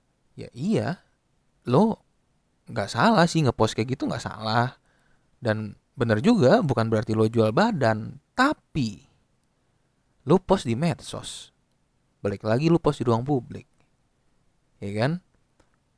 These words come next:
Udah gitu komennya kagak lu lock. Dan lu kan dengan ngepost kayak gitu, lu kan membuka celah lebih besar – buat dipervertin gitu loh.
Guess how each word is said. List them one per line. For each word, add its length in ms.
Udah 240
gitu 240
komennya 640
kagak 320
lu 160
lock. 320
Dan 320
lu 160
kan 160
dengan 320
ngepost 400
kayak 160
gitu, 240
lu 80
kan 160
membuka 480
celah 400
lebih 320
besar – 480
buat 240
dipervertin 720
gitu 320
loh. 80